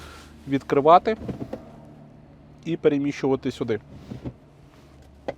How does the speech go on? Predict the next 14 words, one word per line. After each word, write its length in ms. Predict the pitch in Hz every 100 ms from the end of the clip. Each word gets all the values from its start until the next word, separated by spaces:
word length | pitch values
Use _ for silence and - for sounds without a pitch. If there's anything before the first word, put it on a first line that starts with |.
| - - - - - - - - -
Підстаканники 520 | - 131 - 151 147 139
можна 220 | 139 135
відрегулювати, 720 | 123 131 131 135 147 190 170
але 180 | 147 151
щоб 160 | 151
ви 220 | 143 180 -
розуміли 600 | 143 139 139 160 170 160 - - 135 - -
глибину 580 | 127 143 143 143 123 107 - _ _ _ _ _ _ _ _ _ - - _ _ -
на 140 | 135
пів 180 | 123 147
локтя. 360 | 127 110 - 120 - - - - - - - - - - - - - -
Це 320 | - 160 165
фактично 840 | 165 151 - 175 - 160 151 143
другий, 560 | 135 147 165 156 147 131